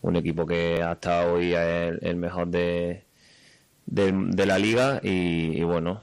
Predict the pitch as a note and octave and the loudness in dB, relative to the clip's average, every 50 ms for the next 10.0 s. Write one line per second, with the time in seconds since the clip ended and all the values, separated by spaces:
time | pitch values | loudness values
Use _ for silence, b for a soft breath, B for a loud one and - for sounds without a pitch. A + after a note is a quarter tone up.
0 | - - F2 E2 D#2+ D#2+ D#2+ D#2+ D#2 D#2 D#2 D2 D2+ E2 E2 E2 E2+ E2+ E2+ E2+ | -12 -10 -8 -6 -6 -4 -4 -4 -6 -6 -6 -6 -4 -4 -2 -2 -2 -2 -2 0
1 | E2+ E2+ E2 E2+ E2+ E2+ E2+ E2+ E2+ - - - F2 D#2+ - E2+ E2+ E2 - F2 | 0 0 0 0 -2 -2 -2 -4 -6 -8 -6 -6 -6 -4 -2 -2 -2 -2 -2 -4
2 | E2+ - - F2+ F2+ F2 G#2 - F2 E2+ E2+ E2+ E2+ F2 E2+ F2 F2 E2+ E2+ E2+ | -4 -4 -4 -6 -4 -4 -6 -6 -4 -4 -4 -4 -6 -4 -4 -2 -2 -2 -2 0
3 | E2+ E2+ F2 F2+ - _ _ _ - - F#2 F2 F2 E2+ E2+ F2 F2 F2+ F2+ F2+ | -2 -2 -4 -8 -12 _ _ _ -4 -2 0 0 0 0 -2 0 0 0 0 0
4 | F2+ F#2 F#2 F#2 F2+ F2+ F2+ F2+ F2+ F#2 - - - _ _ - - G2 F2+ F2 | -2 -2 -2 0 0 0 0 0 -2 -4 -6 -12 -20 _ _ -12 -8 -4 -4 -2
5 | F2 F2+ F2 F2 - F2+ E2+ F2 F2 E2+ - - F#2 F#2+ G#2 A2+ - - - C3 | -2 -2 -2 -2 -2 0 0 0 0 -2 -2 -2 0 0 2 0 0 -2 -6 -14
6 | - _ - - - - F2 E2+ E2 E2 D#2+ D#2+ D#2 D#2 D#2 D#2 D#2+ - - _ | -20 _ -20 -14 -8 -4 -4 -2 -2 -2 -4 -4 -6 -6 -8 -10 -12 -14 -18 _
7 | _ _ _ _ _ _ _ _ _ _ _ _ _ _ _ - - - _ _ | _ _ _ _ _ _ _ _ _ _ _ _ _ _ _ -20 -20 -20 _ _
8 | _ _ - - G2 F2+ F2 D#2+ F2 E2+ E2 E2+ F2 - F2 E2+ D#2+ D#2+ E2 E2 | _ _ -4 0 2 2 2 2 2 2 2 2 0 0 0 -2 -2 -2 -2 -2
9 | E2 D#2+ D#2+ D#2+ D#2+ D#2+ D#2+ - - E2+ E2 E2+ F2 F#2 F#2+ - - F2+ - | -2 -2 -2 -4 -4 -6 -8 -8 -8 -6 -4 -4 -4 -4 -4 -6 -10 -14 -14